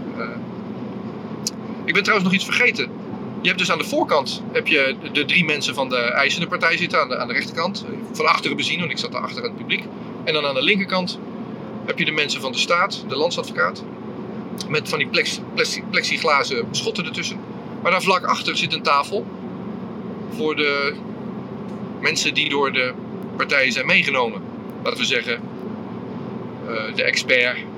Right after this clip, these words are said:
getuige, of iemand van het R I V M of zo. Maar daar zat dan weer niet zo'n glazen plaatje tussen. Dus de rechtbank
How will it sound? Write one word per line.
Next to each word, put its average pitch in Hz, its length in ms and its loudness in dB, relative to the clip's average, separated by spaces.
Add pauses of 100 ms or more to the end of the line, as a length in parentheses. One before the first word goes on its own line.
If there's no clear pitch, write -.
(260)
getuige, 151 540 0 (260)
of - 260 -8
iemand 113 320 -6
van 117 140 -4
het 131 80 -2
R 123 80 0
I 120 60 0
V 123 180 2
M 156 60 -4
of 110 120 -2
zo. 98 200 0 (800)
Maar 151 80 0
daar 220 140 4
zat 208 140 0
dan 202 120 4
weer 180 80 6
niet 233 120 4
zo'n 170 120 2
glazen 185 300 4
plaatje 240 280 4
tussen. - 280 0 (540)
Dus 185 140 0
de 190 60 2
rechtbank 185 420 4